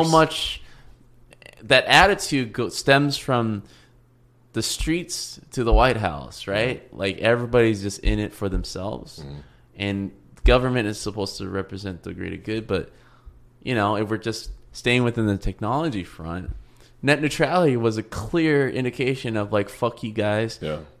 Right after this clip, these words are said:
Speaker 2: You know, this is not a public opinion. This is because we want to be able
Speaker 1: Money.
Speaker 2: to, to tax extra gigabytes. And your home internet that used to be free for all, right?
Speaker 1: Yeah.
Speaker 2: I got, I got, I got fucking,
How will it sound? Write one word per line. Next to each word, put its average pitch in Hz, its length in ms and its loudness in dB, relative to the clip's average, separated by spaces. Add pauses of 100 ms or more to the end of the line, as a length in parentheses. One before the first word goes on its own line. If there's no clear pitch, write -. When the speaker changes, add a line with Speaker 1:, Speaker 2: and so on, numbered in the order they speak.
Speaker 2:
You 104 120 -4
know, 98 120 2
this 113 200 0
is 110 100 -6
not 117 120 2
a 107 40 2
public 110 380 0
opinion. 110 500 -2
This 101 160 -4
is 98 100 -8
because 101 400 -4
we 101 120 -4
want 98 420 -2
to - 80 -16
be 98 260 -2
able 92 120 -2
Speaker 1:
Money. 87 180 -2
Speaker 2:
to, 92 380 -6 (440)
to 107 100 -6
tax 107 460 -2 (180)
extra 107 320 -4
gigabytes. 101 540 -2
And 117 160 0
your 135 120 4
home 143 280 2
internet 139 340 2
that 113 80 -8
used 131 200 -4
to - 60 -16
be 127 120 -4
free 120 240 -8
for 104 220 -6
all, 90 180 -2
right? 98 260 0
Speaker 1:
Yeah. 147 140 -8 (200)
Speaker 2:
I 190 120 0
got, 196 380 -2 (240)
I 240 160 -6
got, 233 260 -4
I 262 160 -2
got 302 200 -4
fucking, 277 640 -6